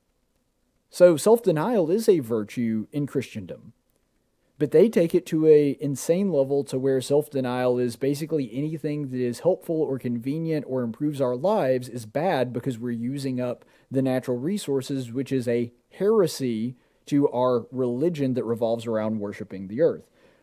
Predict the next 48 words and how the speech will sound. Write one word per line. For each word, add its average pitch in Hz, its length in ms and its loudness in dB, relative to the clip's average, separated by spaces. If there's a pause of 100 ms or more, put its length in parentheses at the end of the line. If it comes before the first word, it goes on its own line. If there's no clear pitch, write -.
(480)
Now, 151 400 2 (200)
there's 147 240 -4
quite 139 280 -2
a 110 40 -6
bit 110 140 -4
of 104 80 -12
hypocrisy 147 680 2
in 131 80 0
<laughs> - 20 -4
all 247 180 -2
of 135 220 -10
this, - 320 -4
don't - 200 0
get 147 140 2
me 135 80 -4
wrong, 151 440 6 (220)
but 190 120 4
that's 220 220 6
at 196 140 0
least 180 280 -4
the 143 80 -6
stated 156 560 -2
virtue, 127 400 -4
the 117 100 -6
stated 135 420 -2
value 113 320 -2
system 101 540 -10 (380)
that 139 140 -2
they 139 140 4
will 123 180 0
give 135 260 2
you. 87 240 -16 (420)
When 160 140 2
it 156 100 -2
comes 156 240 -2
to 165 80 -2
their 147 160 6
religious 139 420 0
ritual, 131 600 0 (880)
basically 208 560 4
this 165 180 -4
one 160 120 -2
takes 165 200 0
a 143 40 2
lot 123 260 4
of 135 80 2
different 135 300 -2
forms, 143 480 -2